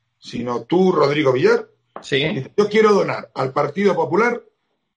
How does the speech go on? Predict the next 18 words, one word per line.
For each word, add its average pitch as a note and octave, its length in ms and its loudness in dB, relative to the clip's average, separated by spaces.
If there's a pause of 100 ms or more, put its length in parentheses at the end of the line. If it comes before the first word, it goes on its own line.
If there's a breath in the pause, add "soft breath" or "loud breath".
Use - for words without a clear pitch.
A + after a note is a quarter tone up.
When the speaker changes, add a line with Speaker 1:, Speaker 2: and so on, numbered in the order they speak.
(160)
Speaker 1:
un C4 220 0
millón A3 320 0
de E3 80 2
euros". C3 260 -4
Pues C3+ 160 -8
está A3 140 0
prohibido, A3 380 -2
creo G#3 140 -2
que G#3 80 0
son G#3 100 4
diez D#3 180 0
mil C#3+ 120 -2
euros D3 260 4
lo C3 60 0
máximo C#3+ 340 -4
que C3 80 0
puedes A#2+ 260 -2
donar, - 320 -8